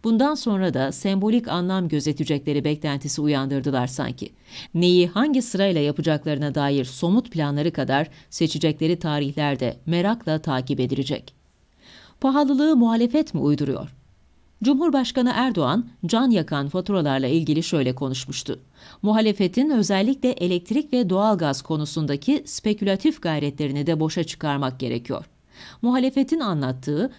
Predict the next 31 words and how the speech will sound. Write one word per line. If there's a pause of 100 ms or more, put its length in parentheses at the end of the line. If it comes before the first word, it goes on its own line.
(100)
yaygarasını
kopardığı
gibi
bir
durum
söz
konusu
değil. (460)
Televizyonlara
baktığımızda, (260)
Batı'da
şu
anda
elektrik,
doğalgaz
fiyatları
nerelerde? (400)
Biz
şu
anda
vatandaşımızı
çok
daha
rahatlatabilmek
için (260)
elimizden
gelen
her
türlü
gayreti
yaptık.